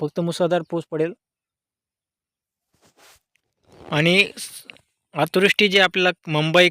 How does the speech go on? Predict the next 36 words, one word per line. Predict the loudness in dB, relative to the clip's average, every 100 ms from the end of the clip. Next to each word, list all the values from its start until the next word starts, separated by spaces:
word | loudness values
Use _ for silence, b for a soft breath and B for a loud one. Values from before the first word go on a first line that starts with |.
| 0
कल्याण | 0 0 -2
डोंबिवली, | -2 -2 -2 -2
खोपोली | -4 -2 0 0 0
आणि | -2 -2 -2 -4 -8 _ _ _ _ -6
जे | 2
आहे, | 2 2 -2 -8 _ _ _ _ -6
या | -2
भागामध्येच | 0 0 0 0 0
आपल्याला | 0 0
जे | 2 2
आहे, | 2 -4 _
अतिवृष्टी | -4 -2 -4 -4 -2
शक्यता | -2 -2 0 0
आपल्याला | 2 -2
पाहायला | -2 -2 -2 -2
मिळणार | -2 -4 -4
आहे. | -4 -6 -16 _ _ _ _ _ _ _ _ _ _
तर | 2 4 2
शेतकरी | 0 -2 0 0
मित्रांनो, | 2 2 2
जे | 2 4
आमचे | 2 2 2
असेच | 4 2 -2
हवामान | -4 -4 0 2
जाणून | 2 0 0
घेण्यासाठी | -2 -2 2
आत्ताच | 2 2 -2 -4
आमच्या | -4 -2 0
चॅनलला | 0 0 -2
सबस्क्राईब | -4 -8 -2 -4 -2
करा | -6 -6 _ _ _ b b b _ _ -6
आणि | -2 0
बेल | 2
आयकॉन | 2 0 -2
दाबू | 0 0
शका. | -2 -2 -2